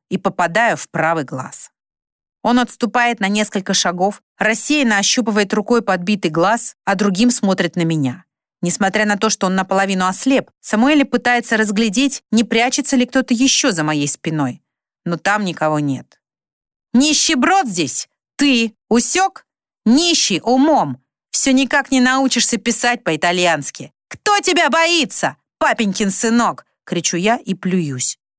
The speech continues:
Слюна попадает ему на обувь. Не знаю, достаточно ли сильно я ударила, больно ли ему. У меня болят и ноют костяшки,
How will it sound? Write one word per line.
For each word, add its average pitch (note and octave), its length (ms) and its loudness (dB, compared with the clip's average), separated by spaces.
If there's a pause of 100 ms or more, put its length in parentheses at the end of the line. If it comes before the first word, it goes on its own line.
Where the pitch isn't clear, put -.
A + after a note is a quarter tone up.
(140)
Слюна F#3 360 -2
попадает F#3+ 540 -2
ему D#3 220 -4
на D3+ 180 -2
обувь. - 460 -12 (720)
Не C4 160 2
знаю, B3+ 480 0 (220)
достаточно A3+ 680 -2
ли G3+ 120 0
сильно A#3+ 360 2
я F#3+ 200 0
ударила, D#3+ 640 0
больно F#3+ 420 0
ли F3 120 -2
ему. D#3+ 340 -2 (260)
У F#3+ 40 -2
меня A3 240 4
болят A3 380 0
и G#3 40 -2
ноют G3+ 280 0
костяшки, F#3+ 720 -2